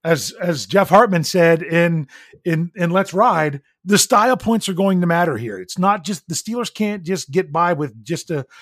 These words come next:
a narrowly fought win. Um, or an, however I say it, just, you know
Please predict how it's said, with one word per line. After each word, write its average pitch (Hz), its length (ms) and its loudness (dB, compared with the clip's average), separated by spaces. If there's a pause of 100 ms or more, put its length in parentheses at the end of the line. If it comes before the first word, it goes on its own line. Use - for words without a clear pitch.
(200)
a 156 80 0
narrowly 156 500 0
fought 156 360 -4
win. 139 180 -8 (600)
Um, 170 380 -2 (1300)
or 147 180 -6
an, 156 280 -6 (460)
however 147 340 -2
I 104 40 -8
say 101 240 -16
it, - 40 -20 (300)
just, - 260 -6
you 175 80 -4
know 147 220 -2